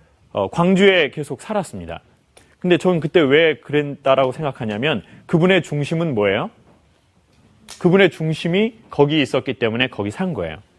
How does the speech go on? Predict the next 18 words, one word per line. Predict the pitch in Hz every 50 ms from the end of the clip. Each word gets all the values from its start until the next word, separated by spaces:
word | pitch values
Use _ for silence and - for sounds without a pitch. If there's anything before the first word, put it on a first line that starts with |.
| _ - - _ _ - - - - - _ _ _
그런데 | - 196 202 202 202 175
이분이, | 160 151 180 185 208 233 - - _ _ _ _ - - -
어, | - - 233 226
그렇게 | - 214 214 - 226
서울 | 190 226 233 226 196
올라가, | 175 170 180 180 170
올라오고 | 180 175 170 175 170 156 156
할 | 160 165 156
때는 | 160 165 160 156 151
안 | 123 113 113
올라오더니 | 135 143 147 139 131 117 117 131 143 175 214 359 _ _ _ _ _ _ _ _ -
올라오셨어요. | 175 196 208 202 147 123 - - 98 - - 90 80 - _ _ _ _ _ _ _
그리고 | - - 165 165
좋은 | 156 - 170 160 185 190
집에 | 175 185 175 185
사는 | 170 - 185 175 170
것도 | 156 160 - 147
아니에요. | 117 104 98 92 87 82